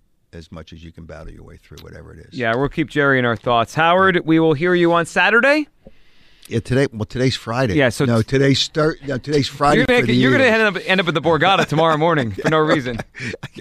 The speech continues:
Speaker 1: I might. Do I have to do a show tomorrow morning 'cause it's Saturday in the Eagles schedule? Uh, no,
Speaker 2: It does
Speaker 1: Saturday.
Speaker 2: feel weird when they play on Saturday.
Speaker 1: Uh,
Speaker 2: It's, it's, uh, it's bizarre.
Speaker 1: Well, because their schedule is, uh,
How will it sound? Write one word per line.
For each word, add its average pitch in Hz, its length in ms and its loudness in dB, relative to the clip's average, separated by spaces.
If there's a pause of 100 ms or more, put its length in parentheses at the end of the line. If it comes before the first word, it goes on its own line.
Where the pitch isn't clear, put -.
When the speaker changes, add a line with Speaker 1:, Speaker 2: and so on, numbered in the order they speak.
(140)
Speaker 1:
I 147 80 -6
might. 131 440 -10
Do 117 160 -14
I 117 60 -10
have 135 100 -14
to - 80 -12
do 123 100 -6
a 117 60 0
show 123 180 -4
tomorrow 104 320 -4
morning 107 300 -4
'cause 95 200 -10
it's 92 160 -14 (300)
Saturday 135 560 2
in 117 80 4
the 113 80 4
Eagles 120 320 2
schedule? 127 420 -6 (360)
Uh, 120 160 2 (100)
no, 113 200 0
Speaker 2:
It 98 60 0
does - 100 0
Speaker 1:
Saturday. 120 220 2
Speaker 2:
feel 202 200 4
weird 160 140 4
when 139 80 0
they 127 80 0
play 131 180 0
on 110 80 -4
Saturday. 101 360 0
Speaker 1:
Uh, 135 220 2
Speaker 2:
It's, - 140 -4
it's, - 240 -2
uh, 156 80 0
it's 151 300 2
bizarre. 113 420 -2
Speaker 1:
Well, 208 80 0
because - 380 -2
their 180 100 -4
schedule 170 600 0
is, 156 200 0
uh, 139 140 -2